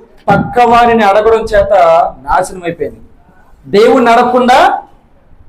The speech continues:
పక్కవారిని అడగడం చేత ఏమైపోయింది? నాశనం అయిపోయింది. కాబట్టి ఎవరిని అడగాలి?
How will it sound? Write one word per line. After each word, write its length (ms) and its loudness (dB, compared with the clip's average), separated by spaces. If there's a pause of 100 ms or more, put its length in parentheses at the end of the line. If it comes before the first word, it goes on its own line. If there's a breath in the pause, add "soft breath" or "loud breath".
(680)
పక్కవారిని 500 2
అడగడం 240 2
చేత 220 -2
ఏమైపోయింది? 680 0 (380)
నాశనం 380 -12
అయిపోయింది. 360 -10 (240)
కాబట్టి 280 0
ఎవరిని 220 2
అడగాలి? 560 0